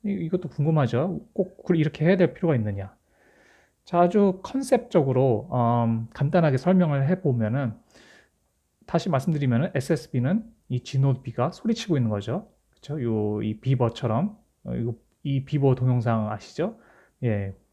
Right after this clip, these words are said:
막 그 산 위에서 이 비버가 막 소리치죠. 어, 그렇게, 어, 호응에다, 허공에다 대고 소리치는 것처럼, 어, 저,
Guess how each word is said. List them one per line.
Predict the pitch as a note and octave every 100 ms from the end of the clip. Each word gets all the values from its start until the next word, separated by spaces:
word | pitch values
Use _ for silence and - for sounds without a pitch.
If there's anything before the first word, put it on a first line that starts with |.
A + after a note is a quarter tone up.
| _
막 | B2+ A#2 -
그 | B2
산 | - G#3 D#3+
위에서 | B2 A2+ E3
이 | B2+
비버가 | B2+ A#2 A#2
막 | A2 - -
소리치죠. | - G#3 G3 B2 A#2 - - - - - _ -
어, |
그렇게, | B2+ D3+ - C#3+ A#3 - _
어, | -
호응에다, | B2 B3 A#3 G#3 D3 C3+ - _ -
허공에다 | A3+ A#3 G#3 F#3 D3+
대고 | A#2 A2 C#3+
소리치는 | G3+ G#3 - D#3+
것처럼, | C3 B2+ F3+ A#3 - _ - _ -
어, | A#2+ A#2+
저, | C3 -